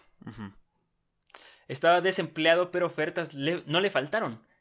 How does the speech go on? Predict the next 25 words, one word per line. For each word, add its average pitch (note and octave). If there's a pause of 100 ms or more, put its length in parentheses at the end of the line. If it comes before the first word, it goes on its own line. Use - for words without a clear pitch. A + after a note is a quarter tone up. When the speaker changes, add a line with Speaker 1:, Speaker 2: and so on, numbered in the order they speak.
Speaker 2:
Desde C3
Brasil C#3
hasta F#3
Estados E3+
Unidos D#3+
lo E3+
querían, B2+
pero A#2
no C#3
quería C3
ir C3+
a -
un C3+
equipo C3+
donde A2+
no C3+
tuviera C3
la A2
continuidad. B2 (280)
Él C#3+
decía D#3+
Speaker 1:
Ok. -
Speaker 2:
que D3+
si C3+
perdía C3+